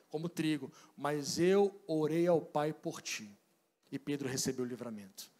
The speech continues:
Então não é pela nossa força, é porque o nosso Senhor Jesus, nosso Paracletos, nosso advogado, nosso intercessor, ele cuida de nós.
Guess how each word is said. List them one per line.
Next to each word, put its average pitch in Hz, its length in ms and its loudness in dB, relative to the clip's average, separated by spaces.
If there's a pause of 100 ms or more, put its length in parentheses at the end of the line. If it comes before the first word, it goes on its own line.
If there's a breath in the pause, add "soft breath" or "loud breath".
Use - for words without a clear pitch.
(300 soft breath)
Então 165 180 2
não 170 140 4
é 175 80 6
pela 170 200 2
nossa 165 240 -2
força, 139 440 -8 (260 loud breath)
é 123 80 -10
porque - 180 -6
o 160 40 0
nosso 156 260 -4
Senhor 165 280 0
Jesus, 151 420 -2
nosso 143 240 -6
Paracletos, 160 880 -2 (240 loud breath)
nosso 151 180 -4
advogado, 160 600 -2
nosso 180 260 -4
intercessor, 151 680 -6 (260 loud breath)
ele 139 160 -6
cuida 135 320 -4
de 120 100 -8
nós. 104 540 -10